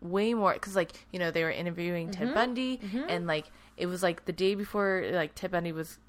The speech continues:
Speaker 1: set for ex-, es-, um, to
Speaker 2: Ex-
Speaker 1: die. Or
Speaker 2: Execution.
Speaker 1: ex-, there you go. Extra. <laughs> God bless you. Um, <laughs> but, like, you can hear the interview with the guy the day before. He's like, "Well, if I had more time with you, I would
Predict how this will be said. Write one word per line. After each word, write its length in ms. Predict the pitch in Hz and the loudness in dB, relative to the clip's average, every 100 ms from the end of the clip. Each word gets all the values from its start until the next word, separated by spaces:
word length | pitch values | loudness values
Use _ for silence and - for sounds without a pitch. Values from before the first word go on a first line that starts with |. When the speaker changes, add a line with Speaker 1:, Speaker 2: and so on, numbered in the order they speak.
| - | -20
Speaker 1:
set 260 | - 160 - | -6 -6 -4
for 120 | 160 | -2
ex-, 180 | 156 - - | -2 -4 -10
es-, 200 | - 165 - - - - - | -8 -8 -10 -20 -20 -20 -4
um, 380 | 165 151 147 156 - | 0 0 -2 -8 -14
to 100 | - | -2
Speaker 2:
Ex- 40 | 190 | 4
Speaker 1:
die. 280 | 156 156 185 - - - - - - | 6 6 2 -12 -20 -20 -20 -6 4
Or 120 | 180 | 6
Speaker 2:
Execution. 480 | - 226 208 185 - | 6 0 -6 -8 0
Speaker 1:
ex-, 160 | 190 185 185 | 0 0 -4
there 160 | - 170 | 4 4
you 80 | 151 | 4
go. 60 | 175 - | -4 -4
Extra. 400 | - 269 - 269 - | 0 0 4 2 4
<laughs> 440 | 233 233 214 196 - - - | 0 2 2 2 0 -12 -6
God 160 | 196 196 | -2 2
bless 200 | 185 - | 2 2
you. 120 | 143 - - - - | -8 -8 -18 -14 4
Um, 380 | 208 190 165 165 | 6 8 6 4
<laughs> 80 | 247 302 - 320 311 302 311 240 240 - - | 8 8 10 12 12 12 12 12 8 4 4
but, 140 | 233 233 | 8 10
like, 180 | 233 | 8
you 100 | 214 | 2
can 120 | 214 208 | 0 0
hear 180 | 202 | 0
the 180 | 214 214 | 0 -2
interview 360 | 190 196 196 185 | -2 -2 -2 0
with 180 | 175 175 | -2 -4
the 80 | |
guy 300 | 165 170 175 | 0 2 4
the 140 | 175 170 | 4 0
day 140 | 165 | -2
before. 300 | 156 160 190 180 | -4 0 4 4
He's 140 | 170 | 2
like, 140 | 165 | -2
"Well, 140 | 180 185 | 2 0
if 120 | 170 | 0
I 60 | 160 | -2
had 160 | 170 | -2
more 180 | 170 160 | -2 -4
time 280 | 170 175 202 | -2 -4 -4
with 160 | 160 151 | -6 -6
you, 160 | 147 | -6
I 240 | 147 143 147 | -4 -4 -2
would 200 | 151 | -4